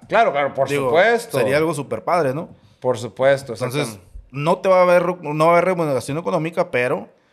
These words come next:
Speaker 1: No, no,
Speaker 2: pues
Speaker 1: pues
Speaker 2: tendrá, tendrías tu, tu, tu certificado.
Speaker 1: Ah, mira, mira, también por lo que estaba, me puse a googlear eso.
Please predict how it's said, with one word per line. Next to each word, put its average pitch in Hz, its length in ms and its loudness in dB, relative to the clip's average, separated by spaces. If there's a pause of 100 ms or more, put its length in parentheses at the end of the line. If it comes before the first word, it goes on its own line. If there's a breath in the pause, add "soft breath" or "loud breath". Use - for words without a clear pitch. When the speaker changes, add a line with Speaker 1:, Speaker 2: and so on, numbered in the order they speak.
(140)
Speaker 1:
No, 233 160 0
no, 175 240 2
Speaker 2:
pues 208 140 0
Speaker 1:
pues 139 60 -8
Speaker 2:
tendrá, 135 360 0
tendrías 135 420 -2
tu, 131 240 -4
tu, 117 240 -10
tu 113 200 -10
certificado. 117 1080 -2
Speaker 1:
Ah, 123 140 -2
mira, 160 220 0
mira, 160 300 0
también 127 360 -4
por 147 120 -4
lo 127 80 -4
que 117 80 -6
estaba, 135 200 -2
me 139 140 -4
puse 131 200 -2
a 170 40 6
googlear 147 320 2
eso. 135 220 -2